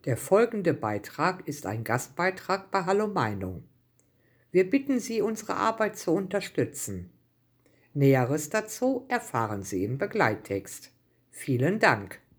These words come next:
Wir bitten euch um eure Unterstützung.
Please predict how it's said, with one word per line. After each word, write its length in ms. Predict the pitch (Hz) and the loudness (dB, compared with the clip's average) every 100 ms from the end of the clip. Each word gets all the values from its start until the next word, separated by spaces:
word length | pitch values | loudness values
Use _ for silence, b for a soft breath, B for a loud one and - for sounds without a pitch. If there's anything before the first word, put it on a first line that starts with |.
| _ _ _ _ _ _ _ _ _ _ _ _ _ - - _ _ _ _ _ _ _ _ _ - | _ _ _ _ _ _ _ _ _ _ _ _ _ -20 -20 _ _ _ _ _ _ _ _ _ -2
Wir 180 | 151 135 | 2 4
bitten 420 | 151 156 233 226 | 4 2 0 2
euch 320 | 170 202 - - | 4 2 2 -4
um 160 | 202 | -2
eure 320 | 117 110 113 | 2 2 4
Unterstützung. 960 | 107 175 220 214 - 135 - 113 95 | 2 2 0 2 2 0 0 -2 -2